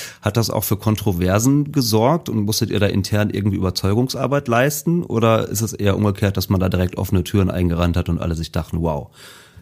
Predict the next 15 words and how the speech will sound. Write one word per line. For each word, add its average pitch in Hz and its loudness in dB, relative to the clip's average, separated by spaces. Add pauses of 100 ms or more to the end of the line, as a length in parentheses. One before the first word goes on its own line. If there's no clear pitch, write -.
(180)
super 95 0
Idee, 90 2
warum 92 2
sind 92 0
wir 92 0
da 90 0
nicht 90 0
schon 101 0
vor 95 -2
zehn 104 0
Jahren 110 4
drauf 82 -2
gekommen?“ 85 -4
oder 78 -8
so? 71 -8